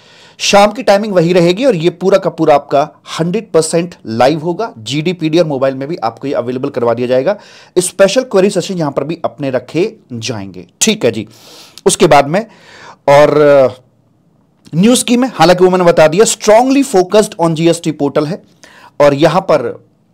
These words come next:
जो केस स्टडीज बनाई गई हैं शानदार वाली वो हैं और मैं आपको, अ, within two days वो केस स्टडीज का भी सैंपल दूंगा कि किस तरह की केस स्टडीज बनेंगी। Even मैंने बना रखी है,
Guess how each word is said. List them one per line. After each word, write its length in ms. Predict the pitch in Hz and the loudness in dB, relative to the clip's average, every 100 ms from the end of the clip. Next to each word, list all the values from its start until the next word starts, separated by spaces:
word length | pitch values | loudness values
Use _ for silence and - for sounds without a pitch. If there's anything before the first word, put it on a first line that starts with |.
| - 135 | -20 -10
जो 100 | 156 | -2
केस 220 | 185 202 | 2 2
स्टडीज 520 | 196 185 226 151 123 | 2 2 2 -2 -2
बनाई 380 | 120 117 147 165 | -4 0 0 0
गई 140 | 165 | 0
हैं 100 | 180 | -4
शानदार 440 | 175 147 151 151 147 | -4 -4 -2 -2 0
वाली 240 | 151 147 | 0 -2
वो 180 | 120 139 | -6 -8
हैं 120 | 202 | -4
और 140 | 226 | -6
मैं 120 | 190 180 | -2 -2
आपको, 380 | 170 185 180 180 - - - - | 0 0 -2 -2 -20 -20 -18 -8
अ, 140 | 101 | -8
within 320 | 107 139 240 | -6 0 0
two 160 | 220 254 | 0 0
days 320 | 240 170 - 117 117 _ | 2 2 -2 -10 -12 _
वो 100 | - | -12
केस 240 | 147 185 202 | -4 0 0
स्टडीज 300 | 202 202 233 | 0 -4 0
का 100 | 190 | 0
भी 100 | 180 | 0
सैंपल 400 | 180 175 175 170 | 0 0 2 0
दूंगा 240 | 160 170 | -2 -6
कि 120 | 220 | -8
किस 240 | 214 240 - | -8 -10 -4
तरह 140 | 170 | -4
की 100 | 180 | -4
केस 180 | 180 156 | -4 -6
स्टडीज 240 | 175 165 | -4 -4
बनेंगी। 340 | 147 151 202 226 | -4 -8 -8 -6
Even 120 | 175 | -6
मैंने 200 | 160 156 | -4 -2
बना 180 | 147 180 | 0 0
रखी 300 | 160 - 151 | -2 -4 -4
है, 160 | 233 | -4